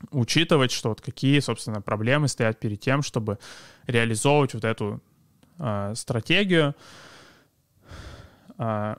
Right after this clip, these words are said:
<clears throat> так, вижу, как своему бизнес-заказчику говорю, что срок в два раза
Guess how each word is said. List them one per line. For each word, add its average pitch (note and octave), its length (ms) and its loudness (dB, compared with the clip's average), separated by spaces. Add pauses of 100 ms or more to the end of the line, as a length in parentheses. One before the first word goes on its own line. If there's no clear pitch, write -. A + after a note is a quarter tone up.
(120)
<clears throat> - 3000 -10
так, B2 220 0
вижу, C3 280 0
как A#2+ 120 -2
своему A2+ 240 0
бизнес-заказчику A#2 720 -2
говорю, A#2 120 -2
что - 140 -14
срок A#2+ 300 -4
в A#2+ 40 -10
два A2+ 120 0
раза G#2+ 300 -2